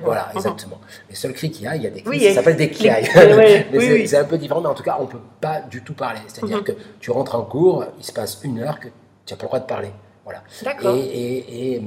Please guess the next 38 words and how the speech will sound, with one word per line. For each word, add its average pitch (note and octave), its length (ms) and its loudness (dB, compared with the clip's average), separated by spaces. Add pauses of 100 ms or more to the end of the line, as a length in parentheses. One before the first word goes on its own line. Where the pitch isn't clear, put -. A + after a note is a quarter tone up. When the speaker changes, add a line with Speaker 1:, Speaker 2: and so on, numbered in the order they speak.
(160)
Speaker 1:
tout D#3 100 -6
ce - 100 -10
qui A2 60 -14
va F#2+ 120 -10
avec, G#2 280 -6
c'est-à-dire G2 240 -16
la G2 80 -14
discipline, G#2 600 -14
on F#2+ 40 -12
est F#2+ 160 -16
aligné F#2+ 260 -14
par A2+ 220 -4
ligne, C#3+ 200 -2
on A2 120 -8
n'est A2 80 -8
pas, - 180 -8 (260)
on G2+ 40 -14
n'est G2+ 80 -14
pas G#2+ 100 -12
comme G2+ 180 -18
sur G2 180 -20
un G2 40 -16
terrain, G2+ 240 -10
on A#2+ 120 -4
peut A#2+ 100 -10
pas C#3+ 100 2
se - 80 -2
promener, C#3+ 400 -4
on - 60 -14
Speaker 2:
Oui, C4+ 160 -6
Speaker 1:
est C4+ 40 0
Speaker 2:
oui. A3+ 180 -6 (240)
Speaker 1:
alignés A2 340 -4
les G#2+ 160 -8
uns G#2 40 -10
derrière G2+ 300 -12
les G2+ 220 -12
autres, D3 340 0